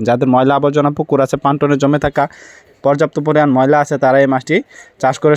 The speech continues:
সফলতা লাভ করতে পারবেন অল্প খরচে। তা ভিউয়ার, যাদের ম-, মরা মুরগি, মুরগির লিটার ইত্যাদি পান্তা ভাত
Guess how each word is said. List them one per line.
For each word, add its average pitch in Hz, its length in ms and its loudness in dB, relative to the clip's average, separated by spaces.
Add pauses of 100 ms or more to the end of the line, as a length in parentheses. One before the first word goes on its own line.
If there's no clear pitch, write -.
সফলতা 135 400 -2
লাভ 113 180 -4
করতে 139 220 0
পারবেন 147 240 0 (100)
অল্প 139 120 -2 (100)
খরচে। 113 300 -2 (880)
তা 151 80 2 (120)
ভিউয়ার, 160 280 4
যাদের 143 220 0 (100)
ম-, 139 120 0 (520)
মরা 156 220 2
মুরগি, 165 260 2
মুরগির 160 280 2
লিটার 147 280 2
ইত্যাদি 147 300 0
পান্তা 147 260 0
ভাত 131 120 0